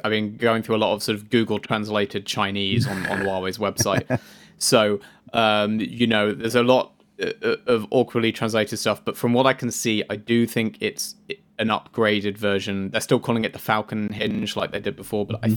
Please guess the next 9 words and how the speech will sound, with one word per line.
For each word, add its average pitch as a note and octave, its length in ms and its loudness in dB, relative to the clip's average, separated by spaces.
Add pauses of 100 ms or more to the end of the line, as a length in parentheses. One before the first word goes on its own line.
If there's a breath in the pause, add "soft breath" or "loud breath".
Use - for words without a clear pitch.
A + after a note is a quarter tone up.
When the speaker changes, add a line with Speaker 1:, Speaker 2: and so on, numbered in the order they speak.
Speaker 1:
think B2+ 340 2
it A2+ 120 -4
is G#2+ 260 -4 (360 soft breath)
a G#2 80 -2
tweaked - 500 -6 (240)
version F#2+ 360 -4
of F2+ 200 -8
that. - 320 -6 (640 soft breath)
But - 340 -2